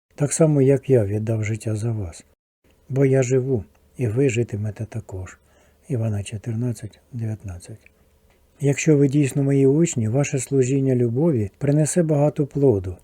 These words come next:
І якщо люди говорять про вас зло і закидають докорами, моліться за них, і замість того, щоб дорікати їм у відповідь, дайте їм відчути солодкий плід вашої любові.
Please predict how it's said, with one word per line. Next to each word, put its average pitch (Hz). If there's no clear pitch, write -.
І 139
якщо 147
люди 160
говорять 135
про 131
вас 123
зло 107
і 139
закидають 127
докорами, 104
моліться 151
за 101
них, 98
і 143
замість 147
того, 143
щоб 127
дорікати 131
їм 117
у 113
відповідь, 107
дайте 160
їм 147
відчути 135
солодкий 135
плід 117
вашої 107
любові. 98